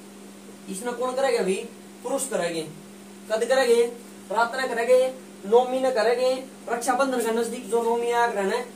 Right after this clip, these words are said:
उसमें करेंगे। जिस प्रकार की अब अपना रक्षाबंधन नौ इसकी है, तीस तारीख की है, तीस अगस्त की रक्षाबंधन है और उनतीस अगस्त की क्या है भाई? उनतीस अगस्त की है नौमी, ठीक है,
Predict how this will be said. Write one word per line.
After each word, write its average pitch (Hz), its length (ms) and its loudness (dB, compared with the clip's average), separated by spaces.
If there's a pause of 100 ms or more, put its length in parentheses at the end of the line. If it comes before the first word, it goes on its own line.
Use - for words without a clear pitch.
(200)
उसमें 240 300 -4
करेंगे। 226 340 0 (320)
जिस 233 160 -8
प्रकार 233 380 -4
की 233 120 -10
अब 233 180 0
अपना 233 240 2
रक्षाबंधन 226 600 -2
नौ 233 120 2 (140)
इसकी 233 300 -10
है, 208 200 -2 (1400)
तीस 262 240 -4
तारीख 254 260 2
की 233 100 -4
है, 208 220 2 (280)
तीस 254 200 -2
अगस्त 247 360 0
की 247 160 -6
रक्षाबंधन 247 580 -2
है 214 240 -2 (220)
और 220 120 0
उनतीस 294 540 -4
अगस्त - 300 -2
की 247 100 -12
क्या 269 160 -6
है 240 100 0
भाई? 226 240 -4 (200)
उनतीस 277 440 -6
अगस्त 233 340 -6
की 247 120 -8
है 220 180 2 (600)
नौमी, 226 380 4 (1400)
ठीक 262 140 -8
है, 226 160 -4